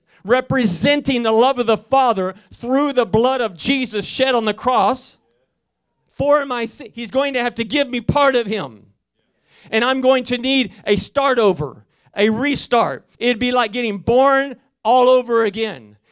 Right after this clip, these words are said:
I need something like a born again experience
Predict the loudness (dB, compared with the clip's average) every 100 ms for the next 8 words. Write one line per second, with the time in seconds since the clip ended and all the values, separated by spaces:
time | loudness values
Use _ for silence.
0 | _ -4 -2 -2 -2 -4 -2 -2 -2 -4
1 | 2 2 4 0 0 0 -2 -4 -6 -2
2 | -2 -4 -12 -14 -14